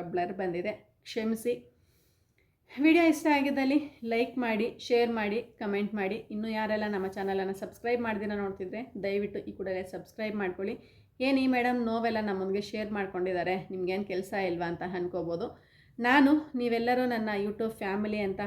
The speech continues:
ಅನ್ಕೊಂಡಿರೋ ಕಾರಣಕ್ಕೆ ನನ್ನ ನೋವನ್ನ ನಿಮ್ ಜೊತೆ ಶೇರ್ ಮಾಡ್ಕೊಂಡಿದ್ದೀನಿ. ಅಲ್ಲಿಗೂ ಖು-, ಖುಷಿ ಖುಷಿಯಿಂದಾನೇ ಮಾತಾಡಿದ್ದೀನಿ, ಯಾವುದೇ ಥರ ಹತ್ಕೊಂಡಿಲ್ಲ, ಬೇಜಾರ್ ಮಾಡ್ಕೊಂಡಿಲ್ಲ.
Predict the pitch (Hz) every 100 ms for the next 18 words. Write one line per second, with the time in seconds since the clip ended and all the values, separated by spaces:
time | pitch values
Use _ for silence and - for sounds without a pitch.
0 | 196 190 196 214 202 190 190 220 214 269
1 | 302 285 269 277 285 240 226 226 214 220
2 | 233 220 208 196 190 202 - 190 196 190
3 | 185 185 180 180 220 - 190 202 220 196
4 | - 220 - 240 226 302 302 277 269 254
5 | 247 240 247 226 202 196 208 185 190 196
6 | - 185 190 208 196 190 190 196 - -
7 | 262 247 208 220 - - - _ - -
8 | - 196 226 262 269 262 - 233 214 190